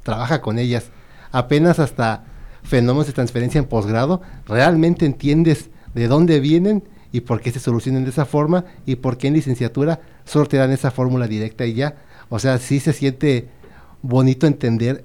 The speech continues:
en-, entenderlo por fin, pero ahí entra el problema, que también ya no, ya no requieres la misma,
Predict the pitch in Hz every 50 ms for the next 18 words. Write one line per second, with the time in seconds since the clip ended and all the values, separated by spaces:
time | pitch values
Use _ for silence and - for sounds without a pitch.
0 | - - 143 120 123 143 135 139 156 156 143 131 123 - 135 120 120 120 127 135
1 | 127 139 135 135 - - - 117 98 - 175 180 175 170 - - - - - -
2 | - - - - - - 170 170 175 175 185 190 180 185 - - - - - -
3 | - - 110 107 107 110 117 117 - 120 113 - 123 120 131 160 180 190 170 139
4 | - - - - - - - - - 123 123 131 120 120 127 139 139 127 135 131
5 | 135 143 151 147 143 - - - - 135 139 143 156 156 147 143 147 - 139 151
6 | 147 151 131 120 120 123 127 - 156 143 131 120 117 110